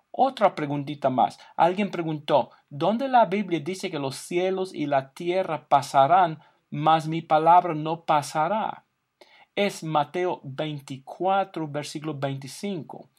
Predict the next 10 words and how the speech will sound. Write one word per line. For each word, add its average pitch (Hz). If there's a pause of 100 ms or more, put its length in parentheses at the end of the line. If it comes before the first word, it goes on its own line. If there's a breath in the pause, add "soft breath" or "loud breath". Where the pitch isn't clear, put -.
(240 soft breath)
Y 233
para 143
encontrar 143
textos 190
así, 175 (260 soft breath)
es 151
bueno 196
aprender 175
a 160
usar 175